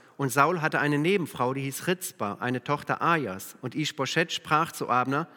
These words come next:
‚Warum bist du zu meines Vaters Nebenfrau eingegangen?‘ Da wurde Abner sehr zornig über die Worte von Ischboschet und sprach, ‚Bin ich denn ein Hundskopf aus Juda?‘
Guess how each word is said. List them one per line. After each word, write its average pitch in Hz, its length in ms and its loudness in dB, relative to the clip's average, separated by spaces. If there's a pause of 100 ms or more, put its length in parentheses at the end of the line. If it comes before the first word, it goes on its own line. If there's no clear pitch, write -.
(340)
‚Warum 143 540 0
bist 165 220 0
du 143 40 -10
zu 147 140 -2
meines 139 340 0
Vaters 127 400 -2
Nebenfrau 156 480 -4
eingegangen?‘ 101 560 -6 (440)
Da 95 140 -8
wurde 113 280 -2
Abner 120 300 0
sehr 117 180 -2
zornig 185 500 0
über 120 120 -2
die 117 160 -2
Worte 190 260 2
von 117 200 -6
Ischboschet 110 600 -6 (380)
und 120 100 -4
sprach, 120 380 0 (360)
‚Bin 151 140 2
ich 156 120 0
denn 135 160 2
ein 113 200 -2
Hundskopf 170 560 -2
aus - 300 -6
Juda?‘ 170 340 -2